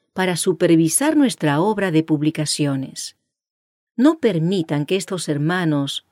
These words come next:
o nuestros colportores o pastores magnifiquen estos asuntos que a la larga disminuyen la influencia de estos buenos libros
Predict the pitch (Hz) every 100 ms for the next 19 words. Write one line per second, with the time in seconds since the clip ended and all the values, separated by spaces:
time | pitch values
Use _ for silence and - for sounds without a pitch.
0 | - 170 165 185 - 147 - 196 - 143
1 | - 180 165 147 151 135 143 - 196 185
2 | 151 160 - _ _ _ _ 208 214 196
3 | 196 175 - 330 320 196 180 226 214 180
4 | 156 143 208 226 165 147 135 - _ _
5 | _ _ - 233 220 240 320 285 220 180
6 | 160 175 175 214 269 196 170 160 151 165
7 | 160 202 220 - 175 156 170 - 156 143
8 | 185 185 160 170 190 202 147 143 147